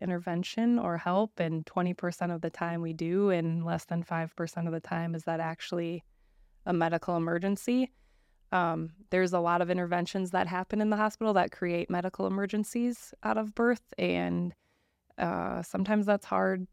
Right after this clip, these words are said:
to talk about, and it's, can be hard for people working within the system to really swallow. But I think here locally, thankfully, we have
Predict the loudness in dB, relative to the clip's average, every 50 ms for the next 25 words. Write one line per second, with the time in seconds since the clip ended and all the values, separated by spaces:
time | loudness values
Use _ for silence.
0 | _ _ _ -6 -6 -6 -2 0 0 0 0 2 2 4 4 4 4 2 2 2
1 | 2 0 -2 -4 -8 -20 -20 -20 _ -4 -2 0 2 2 0 0 0 0 0 0
2 | 0 -2 -6 -2 -2 -2 0 2 2 0 2 0 -4 -6 _ -2 -2 -2 -2 0
3 | 0 2 2 2 0 -2 -2 -2 -2 -2 -4 -6 -6 -4 0 0 2 2 2 2
4 | 0 -2 0 0 0 0 0 0 -2 -6 -8 -12 -6 -2 0 2 2 2 2 2
5 | 2 0 -2 _ _ _ _ _ _ _ _ _ -8 2 6 6 6 6 4 2
6 | 0 0 2 0 0 -2 -2 -4 -8 -4 0 2 4 4 4 2 2 0 0 0
7 | 0 2 2 2 2 2 0 -2 -4 _ _ -4 -2 -2 -2 -4 -4 -2 0 2
8 | 4 4 4 4 2 2 2 0 -2 -2